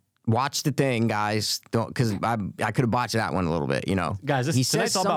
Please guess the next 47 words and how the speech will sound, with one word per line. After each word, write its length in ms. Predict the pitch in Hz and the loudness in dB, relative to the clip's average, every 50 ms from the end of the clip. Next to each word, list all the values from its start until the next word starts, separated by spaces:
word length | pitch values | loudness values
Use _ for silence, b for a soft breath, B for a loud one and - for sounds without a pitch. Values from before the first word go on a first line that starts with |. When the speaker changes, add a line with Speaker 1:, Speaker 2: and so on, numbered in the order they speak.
| 139 135 | 2 2
Speaker 1:
something, 80 | 143 | 0
Speaker 2:
botches. 340 | 143 135 139 - 104 104 95 | 0 0 -2 -2 -4 0 0
Speaker 1:
he 80 | 170 160 | 2 2
says 220 | - 233 220 - | 2 2 0 0
something 340 | - 185 190 170 180 196 190 | 2 0 0 2 2 2 2
about 460 | 156 120 147 143 147 147 - - - | 2 2 2 2 2 0 0 -2 -2
when 540 | 98 113 117 135 139 147 151 156 160 143 - - _ _ _ _ _ _ _ _ _ _ _ _ _ _ _ _ | 2 2 4 4 4 4 4 4 2 2 -2 -6 _ _ _ _ _ _ _ _ _ _ _ _ _ _ _ _
you 320 | - 104 110 135 156 156 143 | -2 2 4 4 4 4 4
hear 220 | 113 147 151 143 131 | 2 2 2 4 4
the 80 | 135 | 2
narration, 880 | 127 135 131 123 117 120 120 135 131 - 156 151 160 165 160 - - - _ - | 2 2 2 2 2 2 2 0 0 2 2 2 2 2 0 -2 -4 -8 _ -2
it's, 440 | - 110 - - - - - - - - | -2 -2 -2 0 -2 -2 -2 -2 -2 -2
I, 260 | 110 - - 113 127 | -2 0 0 0 2
I 20 | |
don't 180 | 135 151 - - | 2 0 0 0
fr-, 200 | - - 135 139 - - | 0 0 0 0 2 2
remember 300 | 127 131 135 135 131 127 | 2 2 4 4 2 2
the 80 | 120 117 | 2 2
exact 320 | 104 92 117 113 101 - | 2 2 0 0 0 0
wording. 400 | 98 101 101 101 95 76 76 - | 0 2 2 2 2 0 0 0
Obviously, 360 | - 143 180 190 190 - 202 185 | 0 0 2 2 0 0 2 2
you 100 | 143 117 | 2 2
see 160 | - - 160 | 2 2 2
Michael 180 | 147 127 104 107 | 2 2 0 0
Fassbender 340 | 127 113 113 - 117 104 98 | 0 0 0 0 0 0 0
sometimes, 340 | - 127 113 107 110 101 - | 0 0 0 0 0 0 0
'cause 80 | 156 | 0
at 20 | 139 | 0
Speaker 2:
Sure. 40 | 143 | 2
Speaker 1:
the 80 | 170 160 | 2 0
beginning, 380 | 165 185 254 220 131 90 - - b b b b b b | 0 0 0 0 -2 -4 -6 -10 b b b b b b
the 80 | - 180 | -4 0
first 180 | 240 233 - | 0 0 2
Speaker 2:
Of 40 | - | 2
course, 100 | - 185 | 0 0
Speaker 1:
fifteen 120 | - 190 214 | 2 2 2
Speaker 2:
of 20 | |
Speaker 1:
minutes, 200 | 233 220 143 120 | 2 2 0 2
Speaker 2:
course. 60 | 156 | 2
Speaker 1:
we 60 | 151 139 | 2 2
see 280 | - - 208 214 180 | 2 0 0 2 2
him 180 | 151 147 139 - - | 2 2 2 2 0
and 140 | 147 156 | 2 2
he's 140 | 156 135 120 | 2 2 4
narrating. 520 | 131 143 160 151 131 107 76 64 64 - - | 2 2 2 2 2 2 0 0 0 -2 0
So 200 | - - 120 110 | 0 2 2 2
that's, 340 | 123 139 143 151 - - | 2 0 -2 -2 -6 -10